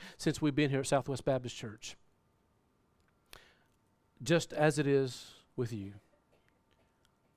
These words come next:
our desire is to do the same in Alkamos. Just as it is with you.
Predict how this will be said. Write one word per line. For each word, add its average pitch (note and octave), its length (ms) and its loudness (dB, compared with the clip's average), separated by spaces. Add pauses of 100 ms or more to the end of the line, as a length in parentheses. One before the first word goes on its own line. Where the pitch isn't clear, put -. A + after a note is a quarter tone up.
(280)
our C3 160 6
desire A#2+ 380 4
is A2+ 140 -4
to B2 80 -2
do A#2 80 2
the A2+ 100 -2
same A2+ 320 -4
in G#2+ 80 -2
Alkamos. G2+ 600 -10 (1700)
Just - 240 -6
as A#2+ 160 -4
it A#2+ 100 -6
is A#2 140 -6
with A2 180 -14
you. F#2+ 140 -18